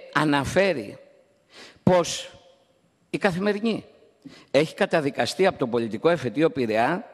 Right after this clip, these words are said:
για σειρά ψευδών και συκοφαντικών δημοσιευμάτων. Ακούστε, σας παρακαλώ, για πόσα. Όχι για ένα, όχι για δύο. Είδατε πόσο εθίγει πριν ο Μάρτης;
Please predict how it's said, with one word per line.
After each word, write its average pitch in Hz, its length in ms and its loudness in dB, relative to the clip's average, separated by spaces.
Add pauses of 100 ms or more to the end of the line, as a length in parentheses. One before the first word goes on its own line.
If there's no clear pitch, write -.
(300)
για 131 220 2
σειρά 147 360 0
ψευδών 156 500 0
και 139 120 -2
συκοφαντικών 120 760 0
δημοσιευμάτων. 120 1040 0 (280)
Ακούστε, 156 380 -4
σας - 220 -8
παρακαλώ, 113 400 -4
για 127 180 -2
πόσα. - 360 -6 (600)
Όχι 135 260 0
για 170 220 0
ένα, 107 380 -6 (840)
όχι 135 280 2
για 185 220 2
δύο. 127 420 -2 (320)
Είδατε 123 380 -2
πόσο 127 600 -4 (340)
εθίγει 120 840 -2 (260)
πριν 139 300 0
ο 131 60 -4
Μάρτης; 170 640 -4